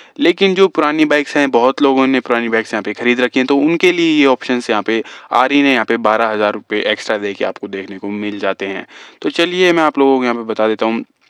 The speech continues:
बाकी जो है ना, ये कुछ दो कलर्स है, उसमें है ना सेम आपको कलर्स यहाँ पे टायर के, मतलब ट्यूब के और यहाँ पे रिम के आपको देखने को मिल जाते हैं। जैसे ये वाला ब्लू कलर है, तो ब्लू करके यहाँ पे आपको देखने को मिल जाती है। तो यहाँ पे आपने साइट यहाँ पे खोल ली और आपको यहाँ पे कुछ कलर्स यहाँ पे देखने को मिल जाते हैं।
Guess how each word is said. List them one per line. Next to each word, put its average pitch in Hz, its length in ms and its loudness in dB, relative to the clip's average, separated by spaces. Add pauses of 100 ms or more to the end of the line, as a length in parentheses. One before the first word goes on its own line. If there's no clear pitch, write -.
(360)
बाकी 127 340 0
जो 156 200 6
है 147 60 4
ना, 151 100 2
ये 143 220 2
कुछ - 280 -2
दो 139 180 4
कलर्स 135 320 0
है, 135 80 0
उसमें 135 300 -2
है 131 80 2
ना 123 140 0 (420)
सेम 165 380 4
आपको 151 240 2
कलर्स 135 400 0
यहाँ 117 120 0
पे 123 120 -2
टायर 110 300 -2
के, 113 280 -2
मतलब 107 380 -6
ट्यूब 113 240 -2
के 113 320 -2
और 110 220 0 (340)
यहाँ 107 120 -2
पे 113 200 2
रिम 117 240 0
के 120 120 0
आपको 113 260 -2
देखने 107 260 -4
को 110 80 -2
मिल 104 120 -2
जाते 101 120 -2
हैं। 104 80 -6
जैसे 110 200 -2
ये 120 80 4
वाला 120 200 2
ब्लू 113 240 -2
कलर 113 140 0
है, 110 60 2
तो 120 120 -2
ब्लू 110 320 -2
करके 107 320 -2
यहाँ 104 140 -2
पे 104 100 -8
आपको 101 220 -2
देखने 101 240 -8
को 110 120 -6
मिल 104 220 -6
जाती 95 300 -8
है। 90 140 -16 (240)
तो 165 80 -2
यहाँ 165 260 -2
पे 190 80 -6
आपने 180 580 -6
साइट 135 340 -6
यहाँ 127 120 -4
पे 135 100 -6
खोल 123 240 -4
ली 123 120 -4
और 123 120 -4
आपको 123 260 -6
यहाँ 113 160 -8
पे 123 100 -10
कुछ 131 220 -6
कलर्स 127 360 -6
यहाँ 113 120 -6
पे 113 100 -8
देखने 110 280 -8
को 107 60 -8
मिल 104 100 -10
जाते 98 220 -14
हैं। 95 80 -18